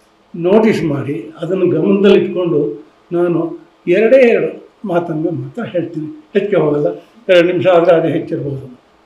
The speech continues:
ಈಗೇನು ಅತಿ ಸಣ್ಣ ಕಥೆಗಳು ಅಂತ ನಾನೇನು ಇದನ್ನ, ಆ, ಈಗಾಗಲೇ ಅದ್ರ ಹೆಸರು ಪ್ರಚಲಿತವಾಗಿದೆ.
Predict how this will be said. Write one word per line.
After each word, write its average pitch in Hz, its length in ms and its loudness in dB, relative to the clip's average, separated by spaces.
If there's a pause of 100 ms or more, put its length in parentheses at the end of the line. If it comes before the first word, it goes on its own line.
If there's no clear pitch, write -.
(920)
ಈಗೇನು 220 460 4
ಅತಿ - 300 -2
ಸಣ್ಣ 196 320 0
ಕಥೆಗಳು 175 500 -2
ಅಂತ 170 180 -2
ನಾನೇನು 156 600 -4 (400)
ಇದನ್ನ, 160 260 0 (960)
ಆ, - 300 -2
ಈಗಾಗಲೇ 175 380 4
ಅದ್ರ 151 160 2
ಹೆಸರು 170 400 -4
ಪ್ರಚಲಿತವಾಗಿದೆ. 165 1080 -2